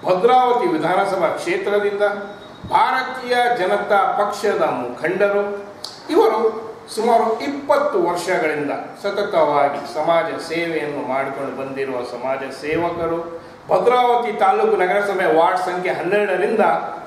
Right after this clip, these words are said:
ಸತತವಾಗಿ ಎರಡು ಬಾರಿ ನಗರಸಭೆ ಸದಸ್ಯರಾದಂತಹ ಸನ್ಮಾನ್ಯ ಶ್ರೀ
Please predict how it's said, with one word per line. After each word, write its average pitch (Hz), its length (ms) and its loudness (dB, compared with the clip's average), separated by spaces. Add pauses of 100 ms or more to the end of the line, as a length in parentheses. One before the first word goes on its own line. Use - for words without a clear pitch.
ಸತತವಾಗಿ 220 960 2 (480)
ಎರಡು 233 300 4
ಬಾರಿ 208 260 4
ನಗರಸಭೆ 170 640 -2
ಸದಸ್ಯರಾದಂತಹ 160 960 0 (600)
ಸನ್ಮಾನ್ಯ 170 600 0 (260)
ಶ್ರೀ - 480 -2